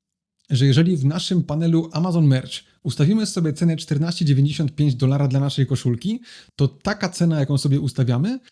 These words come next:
przekłada się dla nas na marżę dolar szesnaście. I ktoś powie: „Mało”. No okej, dolar szesnaście to nie jest zawrotna kwota,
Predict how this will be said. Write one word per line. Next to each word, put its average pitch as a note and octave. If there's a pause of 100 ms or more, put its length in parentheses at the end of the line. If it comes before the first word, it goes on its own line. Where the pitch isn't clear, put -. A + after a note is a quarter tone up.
(120)
przekłada G#3
się E3
dla D3+
nas D#3
na B2+
marżę E3 (180)
dolar F3 (120)
szesnaście. - (1000)
I C#3
ktoś B3
powie: F3
„Mało”. B2+ (100)
No G#3
okej, C3+
dolar F3
szesnaście E3
to C#3+
nie E3
jest C#3+
zawrotna C3+
kwota, C#3+